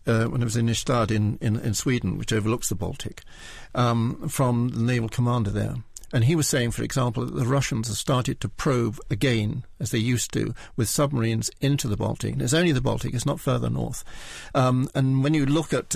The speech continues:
the Russian, uh, i-, interest, the, the, the, the countries that are on the other side, if you like, the southern side of the, the Baltic, you can see why they're doing that. They're trying to frighten them. And also, they are, uh, you have Putin,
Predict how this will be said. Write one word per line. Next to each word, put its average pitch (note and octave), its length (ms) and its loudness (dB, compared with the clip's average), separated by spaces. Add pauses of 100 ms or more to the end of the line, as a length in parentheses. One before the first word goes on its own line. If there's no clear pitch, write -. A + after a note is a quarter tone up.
(140)
the B2 100 0
Russian, B2+ 560 0 (180)
uh, A2+ 180 0 (220)
i-, C3+ 180 0
interest, C#3 680 0
the, - 240 -4
the, A#2+ 220 -4
the, C3 180 -8 (200)
the A#2 120 -2
countries - 720 -2 (520)
that A#2+ 140 2
are A2+ 180 0 (120)
on B2+ 160 2
the B2 80 2
other D3 160 2
side, A2 300 0
if A#2 160 0
you A#2+ 40 -2
like, A#2+ 100 -2
the B2+ 60 -8
southern C3 260 0
side A#2+ 280 -2
of A2+ 80 -4
the, A2 180 0
the A2 100 -2
Baltic, A#2 340 -2
you A2 60 -2
can A2+ 80 0
see A#2 180 0
why A2 220 2
they're A2 120 0
doing G#2+ 320 0
that. F#2+ 120 -4
They're A#2+ 120 0
trying D3+ 200 2
to A2+ 40 0
frighten G#2+ 380 0
them. G2 180 -2 (340)
And C#3+ 140 4
also, C#3 340 2
they A2+ 320 2
are, A#2+ 420 2
uh, - 200 0
you A#2 180 2
have A#2 240 2
Putin, A2+ 480 2